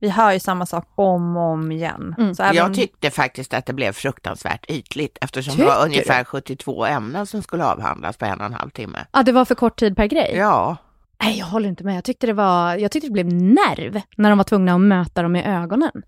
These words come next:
Speaker 3: Det var ju det som inte blev någon nerv. De skulle ju, de skulle ju bara lugnas, de här stackars människorna.
Speaker 2: <laughs> Vi såg två helt olika
Speaker 3: Ja.
Speaker 2: program, du och jag.
Speaker 1: Vi är känsloknarkare, du och jag.
Speaker 2: <laughs> Precis. Idag har vi alltså bestämt oss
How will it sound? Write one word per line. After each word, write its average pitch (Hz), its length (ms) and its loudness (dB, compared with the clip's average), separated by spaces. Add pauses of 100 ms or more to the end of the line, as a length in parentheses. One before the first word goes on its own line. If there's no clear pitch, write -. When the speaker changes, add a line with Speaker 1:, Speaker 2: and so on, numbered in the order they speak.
(120)
Speaker 3:
Det 185 100 -8
var 190 120 -4
ju 185 60 -4
det 165 240 -6
som 208 160 -6
inte 165 300 -8
blev 139 220 -8
någon 131 180 -12
nerv. 151 300 -6 (100)
De 160 140 -6
skulle 214 220 -2
ju, 247 100 2
de 196 160 -2
skulle 220 200 -8
ju 254 60 -2
bara 185 320 2
lugnas, 175 640 -6
de 202 140 -8
här 120 80 -6
stackars - 340 -10
människorna. 147 600 0
Speaker 2:
<laughs> 294 140 4
Vi 339 80 4
såg 240 220 0
två 196 160 0
helt 165 360 -2
olika 196 220 0
Speaker 3:
Ja. 190 40 0
Speaker 2:
program, 196 240 4 (160)
du 226 80 8
och 240 120 6
jag. 233 240 6 (180)
Speaker 1:
Vi 247 240 2
är 226 40 4
känsloknarkare, 196 1040 0
du 190 100 -2
och 180 180 2
jag. 302 880 2
Speaker 2:
<laughs> - 0 -
Precis. 208 480 0 (960)
Idag 370 560 6
har 285 240 4
vi 277 80 6
alltså 262 220 4
bestämt 220 500 4
oss 196 200 4